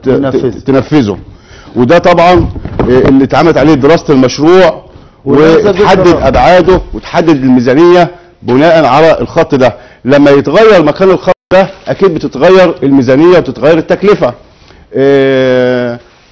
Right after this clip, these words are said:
Speaker 1: طبعا اصحاب المشكله بيقولوا ان ال-، ال-، ال-، التنفيذ في، على المكان الحالي بيقل في المسافه عن المكان اللي موجود في الخريطه اللي تم عليها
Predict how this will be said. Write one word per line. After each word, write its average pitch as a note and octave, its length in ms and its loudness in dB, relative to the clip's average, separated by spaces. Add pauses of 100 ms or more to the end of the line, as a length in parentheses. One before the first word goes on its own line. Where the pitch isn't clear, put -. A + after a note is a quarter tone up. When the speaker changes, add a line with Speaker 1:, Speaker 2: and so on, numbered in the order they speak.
(760)
Speaker 1:
طبعا F3 420 2 (120)
اصحاب G#3+ 260 -2
المشكله G#3+ 320 2
بيقولوا G#3 240 2
ان G3 80 2
ال-، D#3+ 180 0
ال-، C3+ 200 -2
ال-، C3 280 -4
التنفيذ D3 640 -4
في، C#3+ 140 -4
على B2+ 200 0
المكان B2+ 320 0
الحالي G3 440 0
بيقل D3+ 600 0
في D#3 120 -4
المسافه F#3 600 0 (280)
عن E3+ 280 0
المكان F3 720 0
اللي D3 120 -2
موجود C#3 420 0
في - 80 -16
الخريطه D#3+ 680 -2
اللي C3 160 -4
تم E3+ 280 0
عليها D#3+ 520 0